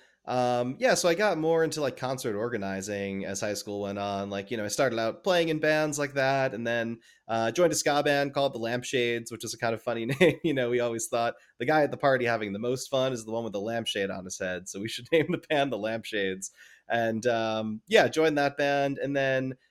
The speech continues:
uh, actually, I can tell you about a moment that I wrote my college essay about that kinda got me looking into N Y U and other schools, which is, uh, you know, there was a Battle of the Bands at the high school, and it was one of those Battle of the Bands where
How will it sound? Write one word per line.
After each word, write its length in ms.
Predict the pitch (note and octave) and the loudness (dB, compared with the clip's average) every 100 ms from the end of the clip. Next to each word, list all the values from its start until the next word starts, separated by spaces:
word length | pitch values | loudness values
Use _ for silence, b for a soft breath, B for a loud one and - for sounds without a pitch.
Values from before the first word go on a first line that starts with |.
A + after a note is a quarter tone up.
| _ | _
uh, 400 | A#2+ B2 B2 B2 - | -2 0 2 0 2
actually, 440 | G#3 G3+ F3+ D3+ | 0 0 -2 0
I 80 | B2 | 0
can 100 | C3+ | -2
tell 160 | C3+ D3 | 0 2
you 120 | C3+ | 2
about 200 | B2+ B2 | 2 0
a 40 | |
moment 380 | A2+ A#2+ A#2+ A2 | 0 -2 -2 -4
that 100 | G#2+ | -2
I 80 | G#2+ | -2
wrote 240 | G#2 B2+ A2 | -2 -2 -4
my 100 | G#2 | -6
college 400 | B2 C3 A2 A2 | -2 -2 0 -2
essay 320 | A2+ A2 G2+ | -4 -2 -2
about 420 | G2+ E3+ C#3 A#2 | 0 2 2 0
that 120 | - | -4
kinda 180 | B2 A2 | -4 -4
got 240 | G#2 A2+ A2 | -2 -4 -4
me 120 | G#2+ | -8
looking 260 | A2 G#2+ | -8 -8
into 480 | G#2+ G#2 G#2 G2+ G2+ G2 | -8 -6 -8 -6 -8 -8
N 100 | G2+ | -6
Y 140 | G#2 | -4
U 260 | G#2 G#2 G#2 | -2 -2 -2
and 80 | G2+ | -2
other 220 | G2+ G2 | -6 -6
schools, 480 | - C#3+ C3 A#2 A2 | -8 -4 -2 -2 -6
which 160 | G#2 | -8
is, 320 | A2 G#2 G2+ - b b b | -4 -2 -4 -8 b b b
uh, 340 | - G#2+ G#2+ G#2+ | -4 0 0 2
you 80 | F#3+ | 6
know, 140 | E3 | 6
there 100 | C#3+ | 6
was 140 | C#3+ C3 | 2 2
a 40 | |
Battle 300 | A#2+ B2 B2 | 4 4 4
of 80 | A#2+ | 0
the 60 | |
Bands 420 | F#2+ A2 A2+ A2+ A2+ | -2 0 0 0 -4
at 80 | |
the 60 | G2+ | -8
high 140 | G2 G2 | -6 -4
school, 520 | - G2+ G2 F#2+ G2 | -4 -4 -2 -2 -2
and 340 | G2 G2+ G2 F#2+ | -2 -2 -4 -6
it 60 | |
was 140 | G2+ G#2+ | -10 -2
one 100 | C3 | 0
of 80 | B2 | 2
those 280 | A#2+ A#2 | 2 0
Battle 260 | - A#2 A2+ | -2 -2 -2
of 40 | |
the 60 | G#2 | -4
Bands 460 | G#2 G#2+ G#2+ G#2 G2+ | -2 0 0 -2 -2
where 380 | G#2 G2+ G2+ | 2 4 2